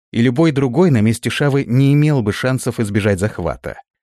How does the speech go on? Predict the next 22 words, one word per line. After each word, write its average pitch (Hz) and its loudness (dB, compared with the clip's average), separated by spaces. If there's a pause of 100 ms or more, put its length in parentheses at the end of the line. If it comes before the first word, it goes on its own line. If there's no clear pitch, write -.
(160)
Но 127 -4
Шава 175 -4
имел 139 2
базу 92 -2
выживания 135 -2
и 123 2
импланты 117 0
первого 107 0
уровня 135 0
на 117 -2
силу 101 -4
и 113 -10
скорость. - -6 (500)
Он 123 2
рухнул 139 2
навзничь 151 0
и 147 -2
встретил 175 -2
противника 143 0
на 120 2
вытянутые 123 0
руки. - -2